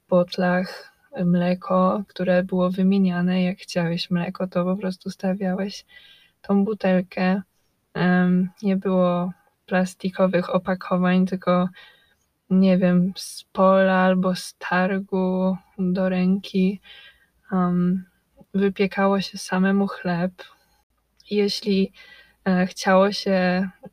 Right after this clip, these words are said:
y, mięso, moja babcia opowiadała, że na wsi to było, była bieda jednak i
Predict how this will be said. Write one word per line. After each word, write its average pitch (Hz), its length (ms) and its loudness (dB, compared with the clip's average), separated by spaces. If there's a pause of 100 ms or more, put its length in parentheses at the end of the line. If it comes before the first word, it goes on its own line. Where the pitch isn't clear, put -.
(120)
y, 180 440 -2 (340)
mięso, 185 760 2
moja 190 400 0
babcia 185 360 -2
opowiadała, 185 760 -2 (540)
że 185 500 0
na 185 220 4
wsi 190 380 -2
to 190 340 0 (800)
było, 185 680 4 (460)
była 226 480 0
bieda 196 480 0
jednak 185 580 0 (240)
i 185 460 2